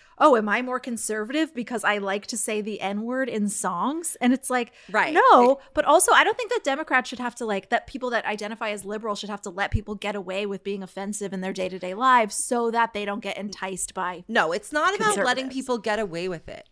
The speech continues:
Speaker 2: It's about the way the conversation is approached. And look,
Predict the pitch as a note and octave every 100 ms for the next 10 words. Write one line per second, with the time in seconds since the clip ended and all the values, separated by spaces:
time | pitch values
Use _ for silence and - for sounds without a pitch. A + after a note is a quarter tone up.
0 | _ - G3+ A#3 E3+ E3+ F#3 - G#3 D#3
1 | - - F3 E3 E3+ - E3+ - G3 F3
2 | F3 D#3+ - - E3+ D4 - - - -
3 | _ _ _ _ _ _ _ _ - A#3
4 | A3+ G#3 - - F#3 D#3+